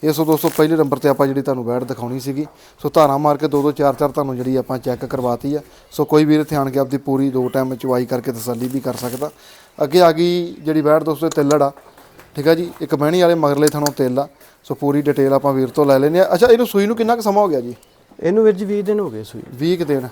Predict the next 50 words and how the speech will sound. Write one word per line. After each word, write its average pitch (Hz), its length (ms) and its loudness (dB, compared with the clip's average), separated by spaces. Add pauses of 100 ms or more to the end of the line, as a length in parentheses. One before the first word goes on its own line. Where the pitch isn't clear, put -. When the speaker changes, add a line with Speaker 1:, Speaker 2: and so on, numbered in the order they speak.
(120)
Speaker 2:
ਹਾਂਜੀ। 120 220 -12 (460)
Speaker 1:
ਇਹ 196 100 2
ਸੂਆ 190 240 2
ਕਿੰਨਾ 170 200 -2
ਹੋਊਗਾ 139 180 -2
ਜੀ? 120 100 -8 (800)
Speaker 2:
ਇਹ 160 40 -12
ਸੂਆ 160 320 -6
ਦੂਜਾ 160 300 -6
ਤੀਜਾ 156 280 -8
ਹੋਊਗਾ 104 220 -8
ਵੀਰ। 107 120 -20 (340)
Speaker 1:
ਤੀਜਾ 147 260 2
ਕੋਈ 180 80 -4
ਮੰਨ 165 200 0
ਕੇ 160 80 0
ਸੌਦਾ 156 280 0
ਕਰ 147 160 0
ਲੇ? 143 140 -4 (100)
Speaker 2:
ਹਾਂਜੀ। 120 280 -12 (280)
Speaker 1:
ਅੱਛਾ 147 260 -4
ਜੀ, 135 120 -6 (240)
ਤੇ 147 120 0
ਬਾਕੀ 143 280 2
ਤਿੰਨੇ 185 260 2
ਥਣ 202 160 2
ਪੂਰੇ 185 220 4
ਵਰਦੇ 180 320 4
ਆ 180 40 2
ਜੀ? 160 80 -2
Speaker 2:
ਹਾਂ, 170 120 -4
ਪੂਰੇ 151 360 -10
ਤਿੰਨੇ। 123 320 -14 (320)
Speaker 1:
ਠੀਕ 143 240 -4
ਆ। 123 40 -2
ਤੇ 110 60 -14
Speaker 2:
ਹਾਂਜੀ। - 320 -6
Speaker 1:
ਦੁੱਧ 175 240 4
ਹੁਣ 190 180 4
ਕਿੰਨੇ 160 240 2
ਕਿਤੇ 165 160 0
ਚੱਲਣ 143 220 0
ਡਈ 127 200 -4
ਆ? - 20 -12 (340)
Speaker 2:
ਦੁੱਧ 175 220 -2
ਨੌ 175 240 -2
ਕਿਲੋ 165 260 -6
ਹੋਊਗਾ 107 180 -8
ਵੀਰ 104 120 -12
ਜੀ। 107 140 -12